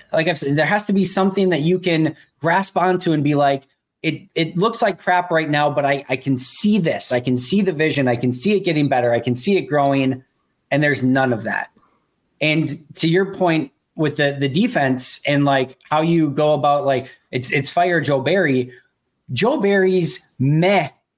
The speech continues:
completely average, bleh, meh defense is the best thing freaking going for this team right now.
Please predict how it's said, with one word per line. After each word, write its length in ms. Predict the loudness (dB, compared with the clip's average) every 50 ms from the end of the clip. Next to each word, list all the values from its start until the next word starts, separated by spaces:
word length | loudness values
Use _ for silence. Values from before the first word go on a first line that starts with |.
| _ _ _
completely 640 | -6 -6 -4 -2 -2 -2 0 0 0 0 -2 -2 -2
average, 520 | 0 0 0 0 0 0 0 0 -2 -2
bleh, 520 | -2 -2 0 2 2 2 2 2 0 -2 -4 _ _ _ _ -2
meh 420 | 0 2 2 2 2 0 0 -4 -4
defense 640 | -2 0 0 0 0 0 0 0 0 0 -2 -2 -2
is 140 | -2 -2 0
the 80 | -2 -2
best 500 | -4 -6 -6 -4 -2 -2 -2 -4 -2 -2
thing 180 | 0 0 0
freaking 320 | 0 -2 -2 -2 0 0 2
going 300 | 2 2 2 0 0 -2
for 100 | -2 -2
this 220 | -2 -2 -2 -2
team 200 | -2 0 0 0
right 140 | 0 0 0
now. 420 | 0 2 2 2 0 0 -2 -6